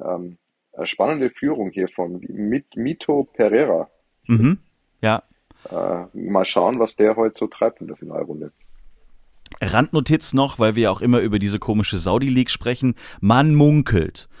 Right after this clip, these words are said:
Speaker 2: dass, äh, Louis Oosthuizen und, äh, unser Freund Lee Westwood ihren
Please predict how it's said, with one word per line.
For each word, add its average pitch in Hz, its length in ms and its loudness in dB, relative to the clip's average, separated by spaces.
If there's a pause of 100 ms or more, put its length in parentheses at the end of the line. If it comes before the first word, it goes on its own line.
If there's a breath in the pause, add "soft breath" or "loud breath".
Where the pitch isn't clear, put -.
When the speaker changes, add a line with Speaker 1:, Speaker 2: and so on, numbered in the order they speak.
(340 soft breath)
Speaker 2:
dass, 110 460 2
äh, 110 340 -2
Louis 262 920 4
Oosthuizen 104 800 0
und, 131 500 -2
äh, 117 260 0
unser 117 280 -2
Freund 107 400 -4
Lee 110 180 0
Westwood 104 680 0
ihren 107 580 2